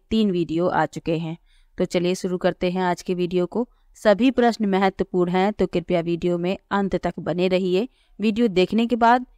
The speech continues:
यदि आपको अच्छा लगे तो वीडियो को लाइक और शेयर कीजिएगा और यदि आप चैनल पर नए हैं तो चैनल को सब्सक्राइब कर लीजिए। तो चलिए शुरू करते हैं आज के वीडियो को। तो पहला प्रश्न दिया गया है,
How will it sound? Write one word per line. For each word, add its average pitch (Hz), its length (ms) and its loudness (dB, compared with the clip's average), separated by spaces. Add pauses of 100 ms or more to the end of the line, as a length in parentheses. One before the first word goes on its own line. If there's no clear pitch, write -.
(120)
यदि 233 220 2
आपको 190 280 2
अच्छा 208 340 0
लगे 214 280 2
तो 202 140 0
वीडियो 175 300 0
को 185 200 0
लाइक 180 460 0
और 196 100 0
शेयर 190 260 0
कीजिएगा 196 680 0
और 196 160 0
यदि 185 240 0
आप 190 160 2
चैनल 185 280 0
पर 185 200 -2
नए 175 260 0
हैं 226 240 0 (360)
तो 185 80 -2
चैनल 175 320 -2
को 208 200 -2
सब्सक्राइब 165 640 -2 (100)
कर 170 140 -2
लीजिए। 156 500 -4 (480)
तो 190 60 -2
चलिए 220 300 2
शुरू 247 240 -2
करते 220 300 0
हैं 214 100 0
आज 185 220 0
के 254 160 -2
वीडियो 170 400 -4
को। 131 260 -16 (2750)
तो 196 100 0
पहला 208 500 2
प्रश्न 220 460 -2
दिया 185 280 2
गया 175 240 0
है, 180 280 -2